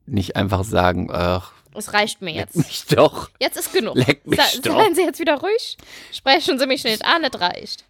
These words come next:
Speaker 1: Und die war so esoterisch
Speaker 2: Mhm.
Speaker 1: angehaucht und dann bin ich ausgestiegen nach Stunden und dann kam sie nochmal zu mir und hat mir so ein paar Steine geschenkt, so Energiesteine. Ganz
Speaker 2: Aber
Speaker 1: wichtig.
Speaker 2: schon
Speaker 1: Ich
Speaker 2: krass,
Speaker 1: weiß gar
Speaker 2: dass
Speaker 1: nicht
Speaker 2: du
Speaker 1: mehr,
Speaker 2: immer
Speaker 1: was
Speaker 2: was geschenkt bekommst.
Speaker 1: Ja, mir schenkt man. Also das, man schenkt mir immer
Speaker 2: Total
Speaker 1: was im
Speaker 2: verrückt.
Speaker 1: I C E.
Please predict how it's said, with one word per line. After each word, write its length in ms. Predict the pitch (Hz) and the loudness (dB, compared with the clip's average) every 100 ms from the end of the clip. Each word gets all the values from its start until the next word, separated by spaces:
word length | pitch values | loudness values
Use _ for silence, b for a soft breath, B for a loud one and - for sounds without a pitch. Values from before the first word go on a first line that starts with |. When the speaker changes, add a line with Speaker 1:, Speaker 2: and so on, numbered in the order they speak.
| - | -10
Speaker 1:
Und 200 | 107 - | -8 -2
die 120 | 120 | 4
war 140 | 123 | 4
so 80 | 127 | 4
esoterisch 760 | - 131 131 - 120 147 143 208 | 2 4 2 2 2 4 4 0
Speaker 2:
Mhm. 40 | 117 | 0
Speaker 1:
angehaucht 380 | 143 139 120 | 2 4 2
und 120 | 127 120 | 0 -2
dann 180 | 117 | -2
bin 80 | 117 | -2
ich 160 | 120 - | -4 2
ausgestiegen 880 | 113 143 - - 127 - 107 107 113 | 4 4 0 -6 -8 -4 -2 0 0
nach 140 | 110 | 0
Stunden 540 | - - 107 104 113 120 | -2 0 2 2 2 2
und 60 | |
dann 120 | 110 | 2
kam 260 | 107 117 131 | 2 4 4
sie 100 | 123 | 4
nochmal 320 | 98 101 98 | 2 2 0
zu 120 | - | 2
mir 160 | 104 98 | 2 2
und 140 | 107 | 2
hat 160 | 104 - | 0 2
mir 120 | 107 | 0
so 100 | 101 | 2
ein 80 | 104 | 0
paar 120 | 101 | 0
Steine 640 | 95 - 101 98 110 113 87 | 2 2 2 2 2 0 -2
geschenkt, 560 | - - - - - | -4 -6 -6 -8 -10
so 80 | - - | -10 -2
Energiesteine. 1040 | 92 90 98 110 - - - - - - _ B B B B B B B | 0 0 -2 -4 -6 -6 -10 -12 -18 -20 _ B B B B B B B
Ganz 160 | 92 104 | 0 2
Speaker 2:
Aber 140 | 208 | 2
Speaker 1:
wichtig. 120 | - | 2
Speaker 2:
schon 120 | 277 381 | 2 0
Speaker 1:
Ich 60 | - | -4
Speaker 2:
krass, 160 | - | -2
Speaker 1:
weiß 140 | 92 - | -2 2
gar 80 | 98 | 2
Speaker 2:
dass 60 | |
Speaker 1:
nicht 60 | 95 | 4
Speaker 2:
du 80 | 95 | 4
Speaker 1:
mehr, 120 | - | 4
Speaker 2:
immer 80 | 202 | 4
Speaker 1:
was 80 | 185 | 2
Speaker 2:
was 60 | - | -2
geschenkt 400 | 185 208 175 - | -4 -4 -6 -8
bekommst. 720 | - - 180 - - - - | -14 -10 -12 -12 -20 -20 -6
Speaker 1:
Ja, 180 | 127 151 | 4 6
mir 160 | 175 175 | 6 4
schenkt 420 | - 233 254 - | 4 2 2 -4
man. 240 | 90 85 | -6 -4
Also 280 | 107 104 117 | -2 0 2
das, 200 | 131 - | 0 0
man 220 | 131 143 | 0 0
schenkt 360 | - 160 151 - | 2 2 2 0
mir 160 | 120 - | -2 0
immer 180 | 92 87 | -2 0
Speaker 2:
Total 140 | 82 | -2
Speaker 1:
was 100 | - | -6
im 60 | - | -6
Speaker 2:
verrückt. 180 | - | -4
Speaker 1:
I 80 | 427 | -6
C 140 | - - | -4 -6
E. 160 | - | -6